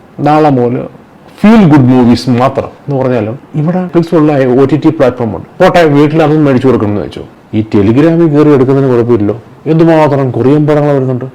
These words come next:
ഈ കൊറിയൻ പടങ്ങളൊക്കെ നമ്മുടെ പിള്ളേർ രണ്ടായിരം മുതൽ കാണുന്നുണ്ട്. ലോകോത്തര സിനിമകൾ കിട്ടാൻ ഒരു ബുദ്ധിമുട്ടില്ല. കേരളത്തിൽ ഒന്ന്, രണ്ടോ മൂന്നോ പടങ്ങൾ അല്ലെങ്കിൽ മലയാള ഇൻഡസ്ട്രി മൊത്തം പൂട്ടിക്കെട്ടിയാലും ഈ പറഞ്ഞ സിനിമകൾ നമുക്ക് നിർത്താൻ പറ്റില്ല.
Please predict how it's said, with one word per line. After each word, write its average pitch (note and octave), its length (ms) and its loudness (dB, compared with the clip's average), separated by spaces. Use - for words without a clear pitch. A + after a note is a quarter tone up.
ഈ F#3 80 2
കൊറിയൻ E3+ 460 0
പടങ്ങളൊക്കെ D#3+ 420 0
നമ്മുടെ B2 320 0
പിള്ളേർ A#2 400 0
രണ്ടായിരം B2 560 0
മുതൽ B2 220 0
കാണുന്നുണ്ട്. B2+ 400 0
ലോകോത്തര F#3+ 800 4
സിനിമകൾ D3 520 0
കിട്ടാൻ C3 420 0
ഒരു E3 180 2
ബുദ്ധിമുട്ടില്ല. D#3 600 2
കേരളത്തിൽ D#3 840 2
ഒന്ന്, C#3+ 320 -2
രണ്ടോ C3+ 260 0
മൂന്നോ C#3+ 320 -2
പടങ്ങൾ B2+ 420 0
അല്ലെങ്കിൽ B2+ 280 -2
മലയാള B2+ 320 0
ഇൻഡസ്ട്രി D3 420 -2
മൊത്തം C#3 360 0
പൂട്ടിക്കെട്ടിയാലും B2 800 0
ഈ G3 80 4
പറഞ്ഞ F3+ 320 2
സിനിമകൾ F#3 420 2
നമുക്ക് F#3 200 4
നിർത്താൻ F3+ 280 2
പറ്റില്ല. F#3 340 0